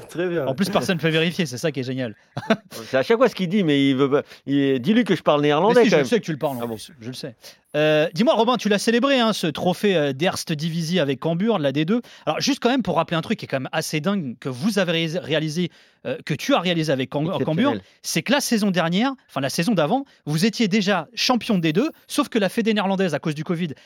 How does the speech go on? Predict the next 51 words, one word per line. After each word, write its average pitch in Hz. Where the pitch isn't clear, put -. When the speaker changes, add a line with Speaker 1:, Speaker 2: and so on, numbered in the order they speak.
Speaker 2:
avait 143
annulé, 190
bah, 131
tout -
simplement 185
tous 247
les 190
résultats. 151
Et 175
donc, 240
vous 165
êtes 175
reparti -
en 220
D 185
deux 233
et 175
vous 165
avez 185
remporté 202
le 247
championnat 175
de 160
D 160
deux 233
deux 196
années 226
d'affilée. 170
Speaker 1:
Ouais, 147
c'est 143
ça, 165
en 160
fait. 135
C'était, 127
euh, 123
c'était 123
le, 127
le 120
plus 127
dur 127
à 135
faire 180
parce 123
qu'en 127
fait, 143
la 131
première 135
année, 139
on 123
a, 120
euh, 113